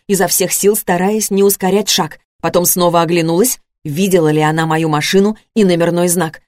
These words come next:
Затем подхватила Эмму из тележки и посадила в машину. «Почему у тебя дрожат руки?»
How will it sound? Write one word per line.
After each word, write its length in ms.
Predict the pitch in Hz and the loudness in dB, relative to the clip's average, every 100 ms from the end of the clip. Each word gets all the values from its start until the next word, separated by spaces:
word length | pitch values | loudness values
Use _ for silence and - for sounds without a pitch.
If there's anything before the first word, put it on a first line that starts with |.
| _ - | _ -8
Затем 380 | 165 160 170 156 | -4 -2 -2 -4
подхватила 520 | - 151 147 151 151 | -4 -4 -2 0 0
Эмму 300 | - 165 151 | 0 -2 -2
из 140 | 147 - | -4 -2
тележки 480 | 151 170 - 226 - _ - | -2 -2 -4 -8 -10 _ -2
и 140 | 254 | -2
посадила 520 | 254 247 190 156 160 | 0 0 0 0 -2
в 60 | 160 | -2
машину. 460 | 165 165 151 139 151 _ _ _ _ - | -4 -6 -6 -8 -14 _ _ _ _ -6
«Почему 480 | 254 254 262 262 269 | -4 0 0 2 0
у 60 | |
тебя 280 | 254 208 214 | -2 0 0
дрожат 480 | 202 208 190 202 202 | 2 0 2 0 2
руки?» 380 | 214 254 330 | 0 -2 -6